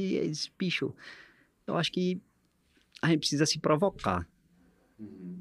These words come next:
Speaker 1: né? A gente precisa se provocar como, como artista, né? Como músico, como isso em qualquer... E eu não me lembro exatamente como foi a conversa, mas foi mais ou menos por aí, assim. Na verdade, o, o, o término do quarteto foi uma provocação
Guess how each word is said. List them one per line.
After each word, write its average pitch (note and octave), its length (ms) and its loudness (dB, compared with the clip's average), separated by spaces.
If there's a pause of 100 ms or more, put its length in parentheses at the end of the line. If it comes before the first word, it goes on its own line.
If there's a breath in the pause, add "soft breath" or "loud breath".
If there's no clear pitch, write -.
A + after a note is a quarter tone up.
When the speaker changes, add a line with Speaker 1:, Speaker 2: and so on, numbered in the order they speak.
(220)
Speaker 1:
né? G2+ 320 -2
A G#2 60 -4
gente G2 160 -6
precisa - 220 -4
se - 120 -4
provocar A2+ 520 0
como, A2+ 720 0
como G#2+ 240 2
artista, G2+ 560 -2
né? F#2 140 0
Como G2+ 280 0
músico, G2 580 0
como G#2+ 340 0
isso A2 160 -2
em - 20 -2
qualquer... B2 540 0 (1500 soft breath)
E G#2+ 520 2
eu D#3+ 80 6
não A3 80 6
me G3+ 100 8
lembro F3 220 10
exatamente E3 420 6
como E3+ 200 6
foi D#3 180 4
a D3+ 60 6
conversa, D#3 440 6
mas F3+ 180 6
foi F#3+ 120 6
mais F3 220 6
ou F#3 60 8
menos F3 260 8
por F3+ 200 6
aí, E3 320 10
assim. A#2 400 4
Na A2+ 120 2
verdade, B2 680 4 (100)
o, A2 760 2
o, A2 40 -2
o G2+ 40 -4
término B2+ 400 4
do A#2 60 0
quarteto A2 500 0
foi B2 180 2
uma B2+ 200 0
provocação A2+ 760 0